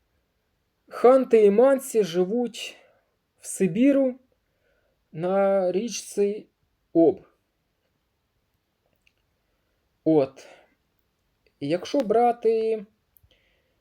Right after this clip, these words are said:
ем, такі мови, як прибалтійсько-фінські, то, е, там ареал розселення,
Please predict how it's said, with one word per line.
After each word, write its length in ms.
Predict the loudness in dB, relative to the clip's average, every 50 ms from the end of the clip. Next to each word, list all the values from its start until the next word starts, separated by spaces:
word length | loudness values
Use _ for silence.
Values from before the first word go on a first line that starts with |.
| _ _ _ _ _ _ _ _ _ _ _ _ _
ем, 400 | -16 -14 -14 -12 -12 -14 -16 -16 -20 _ _ _ _ _ _ _ _ _ _ _ _ _ _
такі 280 | _ -8 -6 -2 -2 2
мови, 600 | 6 8 8 8 8 8 6 6 4 4 0 -2 -10 _ _ _ _ _ _ _ _ _ _ _ _ _ _ _ _ _ _ _ _ _ _ _ _ _ _ _ _ _ _ _ _ _ _ _ _ _ _ _
як 380 | -4 2 2 2 2 0 -2 0
прибалтійсько-фінські, 1400 | 2 4 4 4 2 2 0 -4 -4 -4 -6 -4 -6 -6 -6 -2 -2 0 0 0 0 -4 -8 -12 -8 -8 -10
то, 560 | -10 -8 _ -2 0 2 2 2 0 -2 -4 -12 _ _ _ _ _ _ _ _ _ _ _ _ _ _ _ _ _ _ _ _ _ _ _ _ _ _ _ _ _ _ _ _ _ _ _ _ _ _ _ _ _ _ _ -14
е, 300 | -12 -10 -8 -8 -8 -8 -10 _ _
там 380 | 2 2 2 2 -2 -6 -8 -4
ареал 500 | -2 0 2 4 4 4 4 2 2 0
розселення, 1120 | -4 -6 -8 -10 -8 -2 0 2 4 4 4 4 2 -2 -6 -4 -4 -2 -2 -4 -4 -6